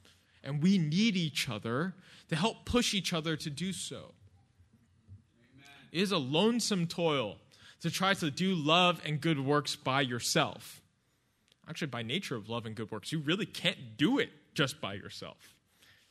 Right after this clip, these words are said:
Speaker 1: It's easy to love yourself. It's easy to do good works for yourself.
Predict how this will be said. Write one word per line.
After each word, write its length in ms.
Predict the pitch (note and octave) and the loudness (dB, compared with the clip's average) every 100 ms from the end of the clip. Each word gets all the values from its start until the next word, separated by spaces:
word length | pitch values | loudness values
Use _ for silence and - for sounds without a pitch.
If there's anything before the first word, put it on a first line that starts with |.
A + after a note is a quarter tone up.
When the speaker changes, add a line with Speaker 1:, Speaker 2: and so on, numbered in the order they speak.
| _ _ | _ _
Speaker 1:
It's 140 | - D3+ | -10 0
easy 320 | A3 D4 G3 | 4 6 4
to 100 | B2 | 0
love 220 | A#2 F3+ | 4 4
yourself. 720 | C3 F#2+ - G#3+ F#2+ G2+ - - - _ _ _ - _ _ _ _ _ - | 2 -2 0 0 -2 -12 -16 -18 -18 _ _ _ -20 _ _ _ _ _ -10
It's 200 | C#3 - | -8 0
easy 340 | B3+ C#4 G3 | 4 6 6
to 60 | D3+ | 4
do 220 | D3 A#3+ | 4 2
good 280 | - F#3+ C#3 | 4 2 2
works 300 | B2 A3 - | 0 0 -2
for 160 | - C3 | -6 -6
yourself. 800 | G#2+ G2 - - - - - | -6 -8 -6 -6 -6 -10 -20